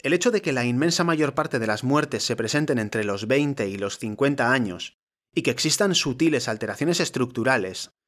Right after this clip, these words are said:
tanto en el suns como en el síndrome de Brugada, hacen pensar que, en realidad, ambas entidades sean una forma de miocardiopatía incipiente con un momento propicio en su historia natural para que se desarrollen las arritmias.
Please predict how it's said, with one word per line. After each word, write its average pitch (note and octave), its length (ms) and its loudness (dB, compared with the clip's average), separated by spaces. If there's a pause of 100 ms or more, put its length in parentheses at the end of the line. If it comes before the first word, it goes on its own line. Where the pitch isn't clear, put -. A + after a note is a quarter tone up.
(140)
tanto D#3+ 220 2
en F3+ 60 4
el D3+ 100 2
suns C#3+ 320 2
como A2 180 -4
en G#2+ 80 -4
el G#2 80 -6
síndrome C#3+ 400 2
de A#2 100 2
Brugada, G#2+ 480 0 (320)
hacen G3 240 0
pensar F3+ 420 2
que, - 200 -2
en A#2 160 -4
realidad, A#2 800 0 (260)
ambas D#3 280 0
entidades F3+ 680 0
sean C#3 360 2
una D#3+ 160 2
forma D#3 380 0
de A2+ 100 -2
miocardiopatía A2+ 920 0
incipiente D#3 800 0 (340)
con B2+ 160 4
un E3 80 6
momento F3 440 2
propicio A#2+ 640 0
en G#2+ 80 -2
su A2+ 120 -2
historia D#3 340 2
natural F#3 580 0
para B2+ 180 2
que A#2+ 80 0
se A#2+ 100 0
desarrollen A#2+ 500 2
las G#2 160 -4
arritmias. F#2+ 580 -8